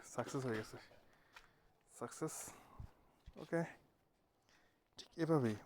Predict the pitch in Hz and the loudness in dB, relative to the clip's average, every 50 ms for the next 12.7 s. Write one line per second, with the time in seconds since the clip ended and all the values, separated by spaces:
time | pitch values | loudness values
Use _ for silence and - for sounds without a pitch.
0 | - 131 - - 175 175 170 175 165 - 170 160 - 170 175 165 143 147 190 220 | -2 0 6 8 10 10 10 8 6 4 -2 6 8 8 12 12 12 10 10 6
1 | - - - _ - _ _ - _ _ _ _ - - _ - - 113 113 110 | -2 -10 -20 _ -20 _ _ -20 _ _ _ _ -20 -20 _ -10 -6 -4 -2 0
2 | 110 110 - - - - 120 - - - 160 143 131 131 127 - - 156 156 160 | 0 -2 -2 2 2 2 2 2 2 6 8 8 10 8 6 6 0 4 8 8
3 | 151 139 151 160 156 127 135 170 190 202 - - - - - - - 123 113 120 | 10 10 10 10 10 10 10 10 8 6 4 -4 -16 -16 -16 -10 -6 -6 0 4
4 | 123 123 120 117 113 127 - - - - _ _ _ _ _ _ _ _ _ - | 8 10 10 10 8 6 2 -6 -18 -20 _ _ _ _ _ _ _ _ _ -20
5 | - _ _ - - - 135 135 135 135 135 - - 143 135 123 123 127 123 120 | -20 _ _ -20 -12 -4 2 6 8 8 8 8 6 4 4 6 8 6 6 6
6 | 120 117 - 127 123 110 123 113 123 113 117 113 117 110 - - 123 123 151 156 | 4 4 4 2 2 2 2 4 6 6 6 6 4 2 -2 0 0 2 2 0
7 | - - - - - - - 113 - - - 127 120 - - 123 113 - 123 - | -2 -6 -10 -14 -14 -8 -8 -8 -8 -6 -6 -6 -4 0 -2 -2 -2 -2 -4 -2
8 | 143 127 120 110 113 113 123 127 113 110 104 - 113 101 107 107 - 117 110 107 | 0 0 0 0 0 0 2 4 2 2 2 2 -2 -2 -2 -2 -2 -4 -4 -4
9 | - 120 110 107 107 110 101 - - 113 - - - 113 104 104 101 - - 101 | -2 -2 -2 -2 -4 -6 -8 -8 -10 -8 -8 -6 -4 -4 -2 -2 -4 -4 -6 -10
10 | - - - - - - - _ _ - - - - _ _ _ _ _ _ _ | -10 -10 -14 -16 -20 -20 -20 _ _ -20 -20 -20 -20 _ _ _ _ _ _ _
11 | _ - - 120 - 180 156 127 139 - - - - - - - - - - - | _ -16 -14 -8 -4 -2 -2 -2 -4 -8 -12 -12 -10 -10 -10 -10 -10 -12 -12 -12
12 | - - - - 127 143 151 151 139 131 127 - - | -14 -10 -4 -2 2 4 8 10 10 10 10 8 8